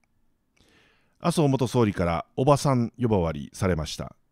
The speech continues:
そして、「そんなに美しい方とは言わない」というふうにバカにされております。しかし、そのことについて上川さんが何と言ったのか、昨日の記者会見でこのように述べております。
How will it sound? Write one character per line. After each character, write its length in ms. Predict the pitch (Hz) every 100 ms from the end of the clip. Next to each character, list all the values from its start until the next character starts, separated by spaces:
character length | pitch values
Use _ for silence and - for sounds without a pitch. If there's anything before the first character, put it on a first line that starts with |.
| _
そ 120 | - 120
し 80 |
て、 140 | - 107
「そ 180 | - 135
ん 80 |
な 120 | 151 139
に 100 | 135
美 320 | - - 127
し 280 | - 123 90
い 40 |
方 220 | 101 90
と 160 | - 139
は 160 | 101
言 140 | 85 123
わ 100 | 147
な 100 | 104
い」 80 | - _ _ -
と 100 | 165
い 120 | 135
う 20 |
ふ 200 | 107 117
う 40 | 98
に 260 | 127 113 _
バ 180 | 92 101
カ 140 | 92 95
に 180 | 85 -
さ 140 | 90
れ 100 | 80
て 300 | - 85 - _ _
お 60 | 95
り 80 | 80
ま 100 | 76
す。 260 | - - _ _ _ _ _ _ _
し 140 | - -
か 100 | 202
し、 220 | - 104
そ 160 | - 170
の 120 | 202
こ 140 | 208
と 120 | 180
に 140 | 117 90
つ 220 | - 87
い 120 | 82
て 360 | - 113 113 - _
上 220 | - 147 -
川 240 | 113 87
さ 180 | - 78
ん 160 | 78
が 240 | 98 117 - _ _
何 340 | 98 107 147 156
と 300 | - 95 -
言 100 | 98
っ 60 | 95 _
た 80 | 90
の 140 | 73 65
か、 300 | - - _ _ _ - - _ -
昨 60 |
日 0 | 170 165
の 260 | 147 131 -
記 100 | -
者 120 | 123
会 200 | 120 104
見 460 | - 85 76 57 - _ -
で 240 | 131 - -
こ 120 | 131
の 80 | 156
よ 160 | 139
う 40 | 107
に 140 | 123
述 120 | 80
べ 140 | 80 -
て 240 | 123 -
お 80 | -
り 80 | 80
ま 100 | -
す。 220 | -